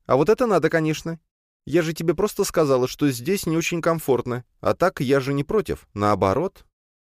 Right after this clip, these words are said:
«Ну всё, уговорила». Я засмеялся и направился в сторону точки, которая переливалась жёлтым сиянием напротив входа. Надо было лишь спуститься вниз.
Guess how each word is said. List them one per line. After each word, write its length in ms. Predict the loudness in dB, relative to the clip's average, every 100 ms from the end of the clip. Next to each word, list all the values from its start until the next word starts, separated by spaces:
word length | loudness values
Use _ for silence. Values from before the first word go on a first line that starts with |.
| _ -6
«Ну 200 | -4 -2
всё, 240 | 2 4
уговорила». 800 | 4 2 2 2 2 0 -2 -8 -14 -4
Я 140 | -2
засмеялся 600 | -2 -2 0 0 0 -2
и 20 |
направился 480 | -2 0 0 0 -4
в 60 | 0
сторону 380 | 0 2 0
точки, 360 | 0 -4 -2 0
которая 400 | 0 2 2 2
переливалась 640 | 0 0 2 4 2 0
жёлтым 460 | -2 0 0 0 -4
сиянием 520 | -2 0 0 0 0
напротив 420 | -2 -2 -2 -4
входа. 480 | -6 -2 2 2 -2 _ _ _ -6
Надо 260 | -2 0
было 180 | 0 0
лишь 240 | 0 -4
спуститься 600 | -8 -6 -6 -6 -6 -4
вниз. 520 | -4 -6 -8 -10 -16